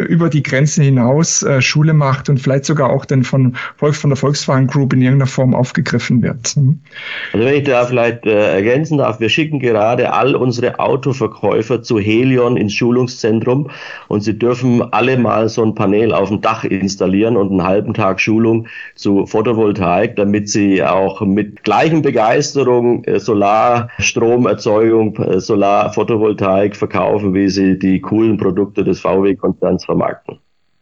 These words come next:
Speaker 1: Ja, schön zu sehen, wie Technologie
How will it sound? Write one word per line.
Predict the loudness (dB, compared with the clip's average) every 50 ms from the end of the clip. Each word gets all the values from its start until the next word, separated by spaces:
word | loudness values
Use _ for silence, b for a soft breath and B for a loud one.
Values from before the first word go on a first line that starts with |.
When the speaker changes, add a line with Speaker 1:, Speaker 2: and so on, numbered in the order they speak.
| _ _ _
Speaker 1:
Ja, | -2 -2 -2 -2 -2
schön | -4 -2 0 2 2 2
zu | 2 0 0
sehen, | 0 2 2 2 2 2 2
wie | 2 0
Technologie | 0 0 -2 0 0 2 2 2 2 2 2 2 2 2 2 2 B